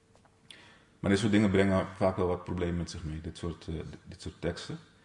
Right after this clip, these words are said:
Ehm, omdat dan de vraag is: oké, eh, hoe doen we dat? Wat is belangrijk, eh, in het, ehm, eh, het zwijgen opleggen, ehm, van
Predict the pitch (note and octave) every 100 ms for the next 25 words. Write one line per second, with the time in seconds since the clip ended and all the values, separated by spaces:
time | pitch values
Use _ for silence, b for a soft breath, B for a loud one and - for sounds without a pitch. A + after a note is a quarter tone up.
0 | B B B B _ - E2+ E2+ - -
1 | F2+ F2 - E2+ D#2+ F#2 F2+ F2+ - -
2 | - - - - E2 - _ - F2+ F2+
3 | F2+ F2+ C#2 - E2+ F2 E2+ E2+ E2+ F2
4 | F2+ C3 - - B B B B - -
5 | E2+ E2+ - - _ _ D#2 B1+ - -
6 | - - F2 F2 - - - - D#2+ F#2
7 | - E2+ F2 E2+ - C3 - b b b
8 | _ E2+ E2+ E2 E2+ - F2 F2